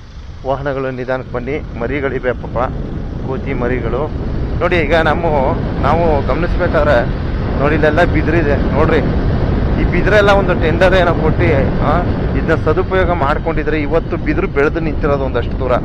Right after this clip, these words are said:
ಸ್ವಲ್ಪ ಎತ್ತರಕ್ಕೆ ಬೆ-, ಬೆಳೆದು ನಿಂತಿರೋದು. ಈಗ ಅದೇ ತರಹದ ನಾನು ತಮಿಳ್ನಾಡಲ್ಲಿ ದೇವರ ಮಲೆ ಹೋಗ್ಬೇಕಾರೆ ಅಲ್ಲಿ ತೆ-, ಏನ್ ಮಾಡಿದ್ರು, ನಾನು ಲಾಸ್ಟ್ ಟೈಮ್ ಹೋಗಿದ್ದೆ ದೇವರ ಮಲೆಗೆ, ಆಗ ಬಿದಿರನ್ನೆಲ್ಲ ತರಿತಾ ಇದ್ರು, ತರದೆಲ್ಲ ತೆರವುಗೊಳಿಸ್ರು. ಈಗ ಬಿದಿರು ಬೆಳೆದು ನಿಂತಿದೆ,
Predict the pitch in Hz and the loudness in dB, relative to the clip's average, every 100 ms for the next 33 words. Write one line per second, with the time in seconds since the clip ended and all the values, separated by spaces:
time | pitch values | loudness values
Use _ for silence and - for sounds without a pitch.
0 | 104 - - - - - - - 175 170 | -2 -4 -4 -6 -6 -8 -8 -4 -2 2
1 | 180 220 226 208 202 170 180 190 170 175 | 2 2 2 4 4 4 2 2 0 2
2 | 165 139 107 - - - 170 170 170 220 | 2 2 -2 -6 -10 -4 2 4 6 4
3 | 220 220 214 202 196 170 156 175 196 214 | 6 4 4 4 4 2 2 2 4 4
4 | 202 190 175 143 123 170 202 208 196 190 | 4 2 2 2 4 4 6 4 4 4
5 | 185 175 165 165 160 - 156 131 - - | 4 0 0 -2 -2 -4 -4 -4 -6 -10
6 | - 147 190 196 180 196 185 165 143 170 | -6 0 2 2 2 0 2 0 2 0
7 | - 202 196 170 156 139 156 151 147 135 | 2 0 0 0 0 2 2 2 0 0
8 | 110 98 - - - 139 180 180 175 202 | 0 -2 -4 -4 -4 0 2 2 2 2
9 | 226 226 214 214 185 202 202 190 165 139 | 2 2 2 2 2 4 4 4 4 0
10 | - - - - - - - - 180 220 | 0 -2 -2 -2 -2 -2 -4 2 4 6
11 | 233 220 160 180 196 214 196 180 190 226 | 4 4 2 2 4 4 2 0 0 4
12 | 202 220 226 254 311 208 214 214 247 226 | 4 4 0 2 2 4 4 2 -2 -2
13 | 208 165 | 0 0